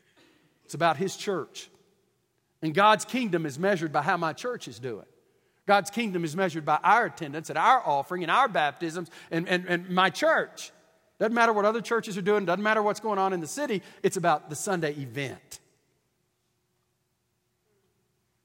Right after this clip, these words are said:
But a missionary doesn't view it that way.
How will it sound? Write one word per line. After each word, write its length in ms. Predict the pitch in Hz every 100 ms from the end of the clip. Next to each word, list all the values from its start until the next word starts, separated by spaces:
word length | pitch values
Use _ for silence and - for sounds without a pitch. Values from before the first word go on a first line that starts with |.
| _ _ _ _ _ _ _ _ _ _ _ _ _ _ _ _ _ _ _ -
But 120 | 135
a 40 |
missionary 600 | 143 202 - 165 147 135 123 - -
doesn't 260 | 160 156 131
view 200 | 123 196
it 120 | 135
that 200 | 113 92
way. 200 | 101 90